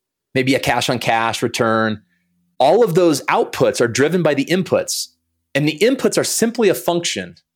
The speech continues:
of the quality of the data we have. And traditionally, that data was all up here in our heads. And over time, that data's come out of our heads and it's gone into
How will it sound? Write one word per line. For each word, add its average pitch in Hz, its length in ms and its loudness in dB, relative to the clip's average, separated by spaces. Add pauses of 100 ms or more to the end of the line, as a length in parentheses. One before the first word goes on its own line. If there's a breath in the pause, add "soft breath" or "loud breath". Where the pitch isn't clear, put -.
(420)
of 127 100 0
the 127 60 0
quality 175 500 2
of 123 140 0
the 120 80 -2
data 135 340 2
we 113 140 -2
have. 90 320 -4 (320 soft breath)
And 143 200 -2
traditionally, 147 760 2
that 131 180 -2
data 151 240 2
was 131 180 2
all 135 280 2
up 131 120 -2
here 135 180 2
in 117 60 -2
our 107 160 -2
heads. - 720 -6 (1080)
And 143 100 0
over 147 240 2
time, 208 360 0
that 123 120 -2
data's 143 260 2
come 131 200 -2
out 139 160 0
of 202 80 0
our 208 80 2
heads 151 340 0
and 139 60 0
it's 117 100 -2
gone 131 240 0
into 127 600 2